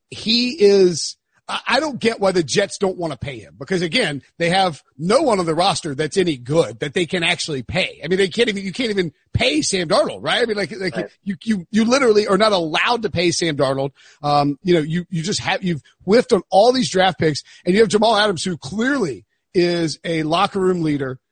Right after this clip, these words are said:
Speaker 1: He's an, uh, all-pro player. Now, granted, he doesn't, you know, he's not, he's not a, he doesn't play a premier position, but he's such an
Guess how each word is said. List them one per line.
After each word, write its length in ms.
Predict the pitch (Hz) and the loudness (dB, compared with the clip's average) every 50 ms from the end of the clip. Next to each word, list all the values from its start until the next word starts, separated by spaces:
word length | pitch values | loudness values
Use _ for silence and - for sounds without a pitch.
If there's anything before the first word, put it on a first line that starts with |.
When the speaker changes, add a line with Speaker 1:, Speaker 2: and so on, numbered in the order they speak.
| _ | _
Speaker 1:
He's 160 | - 180 190 170 | -4 -2 0 2
an, 100 | 190 196 | 0 0
uh, 140 | - 160 170 170 - | 0 -2 -2 0 2
all-pro 520 | - 180 202 233 220 - - 208 208 196 | 6 6 6 6 6 4 4 4 4 4
player. 480 | 160 - - 165 151 135 127 131 131 - _ _ _ _ - | 4 2 2 2 2 2 -2 -4 -8 -10 _ _ _ _ -2
Now, 140 | 190 190 180 | -2 -2 0
granted, 340 | - - 226 214 190 170 151 | 0 2 2 2 2 0 -2
he 80 | 170 | 0
doesn't, 340 | 160 180 175 165 175 185 - _ _ - | 2 2 2 2 2 0 -2 _ _ -4
you 120 | 202 175 | -2 -2
know, 60 | 156 | 0
he's 180 | 139 165 147 131 | 0 -2 -4 -2
not, 160 | 175 170 170 165 | -2 -2 -2 -2
he's 180 | 156 156 143 | -4 -4 -2
not 140 | 165 165 165 | 0 2 2
a, 160 | 165 151 139 - _ _ _ - | 2 2 0 -2 _ _ _ -6
he 160 | 127 139 147 | -4 -2 0
doesn't 240 | 151 160 165 165 - | 0 0 0 0 2
play 160 | 160 170 175 | 2 2 2
a 60 | 233 | 2
premier 400 | - - 175 160 160 160 160 156 | 0 -2 -2 0 2 2 2 2
position, 600 | - - 151 135 131 202 233 - - 160 135 120 - - - - _ _ | 2 -2 -2 0 2 2 2 2 2 0 0 -2 -6 -10 -20 -20 _ _
but 80 | - 180 | -2 0
he's 200 | 185 180 - - | 0 2 0 0
such 280 | - - 226 226 - | 0 0 0 0 0
an 60 | 262 | 0